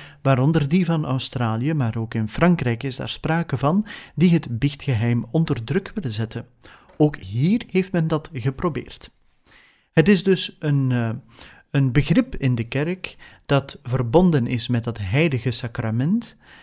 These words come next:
dat, eh, door de wereld heel vaak verkeerd begrepen wordt.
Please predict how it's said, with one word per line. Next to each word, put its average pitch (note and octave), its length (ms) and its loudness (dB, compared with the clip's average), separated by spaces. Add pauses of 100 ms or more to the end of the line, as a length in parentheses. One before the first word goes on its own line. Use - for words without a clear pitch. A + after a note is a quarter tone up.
(420)
dat, E3 440 0
eh, C#3+ 220 4
door D3 280 2
de C3 120 4
wereld D3 400 4
heel C3+ 300 0
vaak A#2 380 -4 (120)
verkeerd D3 540 0
begrepen C3+ 540 0
wordt. - 400 -10